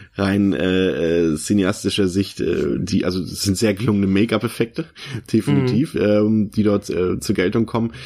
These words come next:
Speaker 1: Aber das Ding ist schon knüppelhart, ne? Also muss man schon sagen, also das sind, äh, das ist jetzt kein, kein, kein Horror-Thriller für, für jedermann oder jeder Frau. Also ganz klar, also das ist schon, gerade in der, in der zweiten Filmhälfte gibt's da halt wirklich, ähm,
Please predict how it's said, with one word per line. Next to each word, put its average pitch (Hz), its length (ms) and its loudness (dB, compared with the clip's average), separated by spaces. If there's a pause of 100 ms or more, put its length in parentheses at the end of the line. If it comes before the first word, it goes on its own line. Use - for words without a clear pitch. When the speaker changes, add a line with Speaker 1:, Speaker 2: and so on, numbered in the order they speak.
(140)
Speaker 1:
Aber 107 120 -8
das - 160 -4
Ding 107 160 4
ist 104 120 0
schon 107 180 0
knüppelhart, 82 600 -4
ne? 90 120 2
Also 85 160 0
muss 87 160 -4
man 90 80 0
schon 90 140 -2
sagen, 85 280 0
also 87 140 0
das 87 140 0
sind, 92 260 2
äh, 82 500 4
das 87 160 -2
ist 95 100 0
jetzt - 200 -2
kein, 92 260 -2
kein, 90 400 -2 (360)
kein 92 200 -4
Horror-Thriller 92 520 2
für, 87 280 2
für 85 220 0
jedermann 85 440 2
oder 82 140 2
jeder 82 240 4
Frau. - 300 -8
Also - 180 -4
ganz 82 220 -2
klar, 69 300 -2
also 76 140 0
das 80 140 -8
ist 78 100 -2
schon, 80 300 2 (280)
gerade 87 260 0
in 87 180 -2
der, 85 120 2
in 78 140 -2
der 87 100 2
zweiten 82 340 0
Filmhälfte 90 480 0
gibt's 82 180 -4
da 87 80 0
halt 82 200 -2
wirklich, 87 280 -4
ähm, 73 640 2